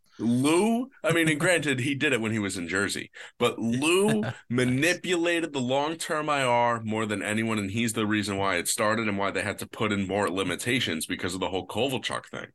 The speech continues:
Speaker 2: Yeah,
Speaker 1: It
Speaker 2: so
Speaker 1: was a,
Speaker 2: true.
Speaker 1: it was a problem to even trade for Kovalchuk, let alone the extension.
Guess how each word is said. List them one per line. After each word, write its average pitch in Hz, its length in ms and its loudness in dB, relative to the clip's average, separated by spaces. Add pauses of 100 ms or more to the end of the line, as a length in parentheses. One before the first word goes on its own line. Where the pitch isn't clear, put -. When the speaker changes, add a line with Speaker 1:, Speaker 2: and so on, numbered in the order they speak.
(320)
Speaker 2:
Yeah, 113 240 0 (320)
Speaker 1:
It 127 160 0
Speaker 2:
so 170 40 -2
Speaker 1:
was 170 180 0
a, 131 80 4
Speaker 2:
true. 110 80 2
Speaker 1:
it 156 100 2
was 185 140 2
a 131 80 2
problem 117 800 -2 (600)
to - 140 2
even 117 400 2
trade 143 560 0
for 113 200 0
Kovalchuk, 90 960 -2
let 135 220 0
alone 117 400 0
the 101 140 0
extension. - 800 -4